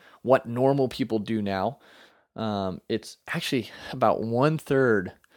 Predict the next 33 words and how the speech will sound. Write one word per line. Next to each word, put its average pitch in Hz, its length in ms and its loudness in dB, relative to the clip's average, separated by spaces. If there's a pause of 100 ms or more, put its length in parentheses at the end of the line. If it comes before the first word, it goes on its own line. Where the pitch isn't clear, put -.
(260)
of 120 160 0
our 113 140 4
time 113 380 -6
is 104 120 -6
spent - 320 -6
in 107 120 -6
sleep, - 440 -6 (720)
which 123 180 -4
is 120 100 -6
crazy. 110 420 0
A - 80 -8
third 139 480 0 (380)
of 113 100 -8
our 110 100 2
time. 92 420 -6 (1700)
Now, 120 80 -2
yes, 120 260 4
sleep, 120 460 -4
this, - 300 -4
this - 500 -8
helps 139 280 0
our 135 60 2
brain, 123 360 0
helps 127 180 -2
our 123 60 -4
body 113 200 2
function 113 300 -8
because 113 420 -6
we 117 120 -6
are 110 60 -4
getting 113 260 -8
that 110 160 -6
rest. 110 440 -4